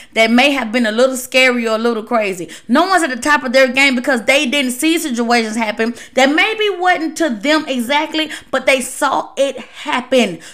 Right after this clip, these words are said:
No one's at the top of their game for sitting in a box and saying, "I want this to be this way, so I'm gonna see it this way."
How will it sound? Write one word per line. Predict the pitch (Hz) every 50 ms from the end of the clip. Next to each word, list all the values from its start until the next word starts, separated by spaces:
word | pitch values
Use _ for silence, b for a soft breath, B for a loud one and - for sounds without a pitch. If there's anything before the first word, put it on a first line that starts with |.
| B B
No | 226 247 277 302 320
one's | 330 330 302
at | 320 254
the | 269 262 254
top | 302 285 294 285
of | 254 220
their | 214 262 262 247
game | 240 214 233 247 277 285 277
for | 285 240 214
sitting | 220 - - 294 294 302 294 302
in | - 247 240
a | 214
box | 196 175 226 220 214 185 - - -
and | 208 190
saying, | - - 240 226 220 202 185 175 B B B B B B
"I | 226 240 277 294
want | 262 277 277 269 220 208 202
this | 254 254 254
to | 254 240
be | 233 247 240
this | 208 247 269 269 254
way, | - 269 262 277
so | 254 262 240
I'm | 208 233 262 262
gonna | 233 247 240 226 214
see | - - 262 254 240
it | 208
this | 208 202 196 196
way." | 190 196 180 165 165 -